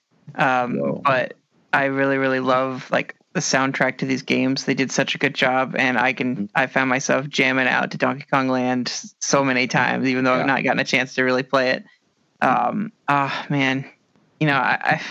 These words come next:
Speaker 1: <laughs> if I would've just charged my, my three D S and downloaded that, I would've been all over that. Uh, I haven't gotten around to it though. And like, like I said, like, if it's on Switch, okay, I'd
Speaker 2: <laughs>
Speaker 1: instantly play that. Like, a Game Boy, you know, the,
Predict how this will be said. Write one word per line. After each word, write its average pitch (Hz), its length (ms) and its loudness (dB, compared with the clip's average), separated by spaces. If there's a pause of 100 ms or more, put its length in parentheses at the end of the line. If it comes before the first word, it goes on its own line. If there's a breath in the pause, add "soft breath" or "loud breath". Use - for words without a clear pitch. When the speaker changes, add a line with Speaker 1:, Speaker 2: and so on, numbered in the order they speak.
(840 loud breath)
Speaker 1:
<laughs> - 120 0
if - 180 0
I 180 100 4
would've 170 180 2
just 147 200 -4
charged 139 300 2
my, 131 360 0
my 139 120 0
three 139 220 0
D 135 120 0
S 131 220 0
and 131 100 0
downloaded 131 440 0
that, 135 260 0
I 135 80 2
would've 131 120 0
been 131 120 0
all 131 200 2
over 127 220 0
that. 127 300 0 (280)
Uh, - 60 0
I 120 200 0
haven't 135 280 0
gotten - 240 0
around 139 220 0
to 156 100 2
it 151 140 -2
though. 135 220 0 (460 soft breath)
And 131 160 2
like, 135 200 0
like 147 160 2
I 147 40 0
said, 143 240 2
like, - 220 -2
if 147 120 0
it's 147 100 2
on 147 140 2
Switch, 165 320 0
okay, - 240 0
I'd - 360 2
Speaker 2:
<laughs> - 40 0
Speaker 1:
instantly 139 420 2
play 135 220 0
that. 123 320 0
Like, - 380 -2
a 147 80 2
Game 147 280 2
Boy, 151 460 2
you 139 220 -2
know, 131 360 0 (920 loud breath)
the, 135 300 0